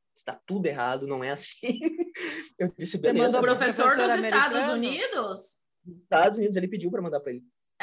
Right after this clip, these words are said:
Speaker 1: Dois
Speaker 3: Aê,
Speaker 1: professores.
Speaker 3: ouviu a gente falar, né? Pede pra ele, vê se ele não pode ver
Speaker 1: Eu
Speaker 3: seu
Speaker 1: pedi,
Speaker 3: S T U P.
Speaker 1: eu disse, né?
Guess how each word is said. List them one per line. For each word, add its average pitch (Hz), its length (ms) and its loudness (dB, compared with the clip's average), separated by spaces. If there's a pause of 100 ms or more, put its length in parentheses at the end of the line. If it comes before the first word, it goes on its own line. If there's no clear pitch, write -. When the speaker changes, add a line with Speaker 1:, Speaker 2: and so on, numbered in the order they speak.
(140)
Speaker 1:
Dois 208 180 4
Speaker 3:
Aê, 202 320 -4
Speaker 1:
professores. 294 300 0 (140)
Speaker 3:
ouviu 220 260 -6
a 226 80 -2
gente 254 260 -10
falar, 392 580 0
né? 240 220 -4
Pede 208 340 -8
pra 320 120 -10
ele, 508 540 -8
vê 339 120 -14
se 339 80 -14
ele 311 80 -12
não 320 100 -12
pode 294 180 -8
ver 302 80 -10
Speaker 1:
Eu 294 40 -6
Speaker 3:
seu 294 100 -4
Speaker 1:
pedi, 294 120 -8
Speaker 3:
S - 80 -16
T 302 80 -10
U 320 120 -6
P. 330 340 -8
Speaker 1:
eu 320 120 -4
disse, 208 420 -10 (180)
né? 151 320 -6